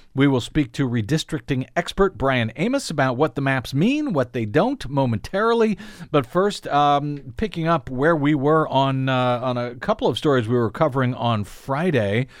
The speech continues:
First, this just in, right before airtime, Donald Trump has ordered the Justice Department on Tuesday to propose regulations to ban so-called bump stocks, which can convert a semi-automatic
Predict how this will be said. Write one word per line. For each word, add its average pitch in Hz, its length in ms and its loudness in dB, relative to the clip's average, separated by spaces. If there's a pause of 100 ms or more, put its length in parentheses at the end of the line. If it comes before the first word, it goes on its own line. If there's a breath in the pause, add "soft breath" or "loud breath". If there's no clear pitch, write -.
(420 loud breath)
First, 175 520 -2
this 147 300 0
just 139 340 0
in, 147 440 0
right 127 280 0
before 123 360 -2
airtime, 135 760 0
Donald 123 300 0
Trump 156 360 0
has 135 220 0 (100)
ordered 254 540 4
the 180 120 0
Justice 175 500 0
Department 147 600 0
on 120 160 -2
Tuesday 170 540 2 (420 loud breath)
to 160 180 4
propose 131 1000 0
regulations 175 1200 0 (280 soft breath)
to 170 180 0
ban 147 680 2
so-called 160 840 2
bump 180 280 2
stocks, - 520 0
which 117 220 0
can 131 220 0
convert 135 420 2 (420 loud breath)
a - 60 -2
semi-automatic 147 800 2